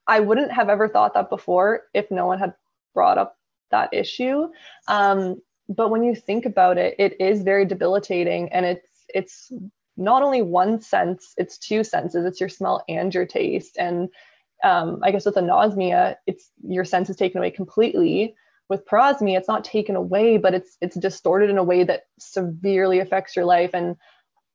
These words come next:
I'm so fortunate that I have little solutions like stuffing my nostril or using the neti pot. But there are some people out there, like in the Facebook group, I've read people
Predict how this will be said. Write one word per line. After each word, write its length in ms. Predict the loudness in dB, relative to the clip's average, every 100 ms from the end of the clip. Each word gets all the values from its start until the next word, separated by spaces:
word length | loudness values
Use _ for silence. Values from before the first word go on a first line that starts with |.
| 0
I'm 200 | 2 2
so 180 | 0 0
fortunate 460 | 0 -2 -2 -2
that 100 | 0
I 140 | 2 0
have 300 | 0 -2 -4 -6
little 260 | -2 0
solutions 840 | 0 0 0 -2 -4 -4 -4 -6 -8 -2
like 360 | 0 0 -2 _
stuffing 420 | -10 -6 -6 -4 -4
my 120 | 0
nostril 540 | 2 2 0 -2 0
or 60 | 0
using 300 | -2 -2 -2
the 60 |
neti 280 | 0 0 -2
pot. 240 | 0 0 0
But 120 | -2
there 140 | 2 2
are 120 | 2
some 240 | -2 -4
people 380 | -2 -4 -4 -2
out 200 | 0 -2 -2
there, 280 | 0 0 0
like 180 | -2
in 80 | -4
the 80 | -4
Facebook 340 | -2 -2 -4 -4
group, 160 | -2
I've 160 | -2 -2
read 180 | -2 -4
people 420 | -6 -2 -2